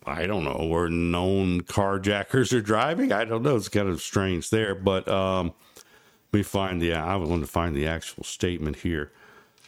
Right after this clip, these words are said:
Um, I, I'm not seeing it. I'm not gonna spend a lot of time digging for it, but, oh, here it is. Here it is. Okay. Uh, in another television interview, uh, Baton Rouge Police Department Detective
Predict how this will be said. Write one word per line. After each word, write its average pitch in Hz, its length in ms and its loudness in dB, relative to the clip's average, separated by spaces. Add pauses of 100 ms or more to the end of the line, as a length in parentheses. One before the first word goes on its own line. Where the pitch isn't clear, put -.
(160)
Um, 98 580 2 (840)
I, 87 220 -2
I'm 95 80 0
not 71 160 -2
seeing 67 320 -4
it. 67 80 -2
I'm 71 140 -2
not 65 120 -6
gonna 65 200 -6
spend - 400 -8
a 71 40 -4
lot 69 180 -4
of 69 100 -12
time 73 300 -4
digging 71 420 -4
for 82 420 0
it, - 140 -6
but, 76 240 -4 (240)
oh, 98 80 2
here 107 160 0
it 78 80 -2
is. 78 180 -2
Here 95 100 4
it 73 60 0
is. 73 160 -4
Okay. 85 340 -2 (460)
Uh, 107 400 4 (500)
in 120 120 2
another 123 260 4
television 110 560 2
interview, 107 640 4
uh, 101 100 2
Baton 101 280 0
Rouge 98 180 0
Police 104 200 4
Department 95 380 2
Detective 92 420 0